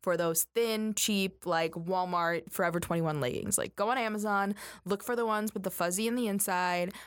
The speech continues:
or even just, like, a nice thick fleece ones, and you will not be sorry 'cause you will be warm. It's the same aesthetic. It's, like, not,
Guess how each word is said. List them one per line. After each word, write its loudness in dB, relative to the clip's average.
or 4
even 0
just, 2
like, -4
a 0
nice 2
thick -2
fleece 0
ones, 0
and 0
you -2
will -2
not -2
be -4
sorry -2
'cause -4
you -4
will -2
be -10
warm. 0
It's -2
the 0
same 2
aesthetic. 0
It's, -2
like, -2
not, -2